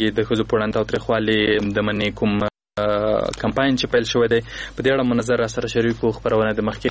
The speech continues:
ښځې همدلته پای ته رسېږي. له تاسو مننه، اوریدونکو له تاسو نه مننه. نو د همدې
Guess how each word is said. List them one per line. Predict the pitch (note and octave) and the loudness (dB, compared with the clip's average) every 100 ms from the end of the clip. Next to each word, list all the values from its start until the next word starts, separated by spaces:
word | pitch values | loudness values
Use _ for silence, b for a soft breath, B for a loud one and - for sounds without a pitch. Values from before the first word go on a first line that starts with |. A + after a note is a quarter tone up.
| - | -2
ښځې | A2+ A2+ | 0 2
همدلته | A2 A2+ A2+ A2+ A#2 A2 A2+ | 0 0 0 0 2 0 0
پای | C3+ | -2
ته | D3 | 2
رسېږي. | C3+ B2 C3 A#2+ | 0 0 0 0
له | A2+ | 0
تاسو | A2+ A2+ A#2+ | 0 -2 0
مننه، | A2+ B2 C3 | 0 2 2
اوریدونکو | A2+ A#2+ A#2+ | 2 2 2
له | A#2+ | 0
تاسو | A2+ D3 - | 0 -2 0
نه | C3+ | 0
مننه. | B2+ B2+ B2+ B B B B | 2 2 0 B B B B
نو | B2 A2+ A2 A2 A2 A#2 | 2 4 4 4 4 2
د | A2 A#2 A2+ A2+ | 2 2 2 0
همدې | A2+ | -2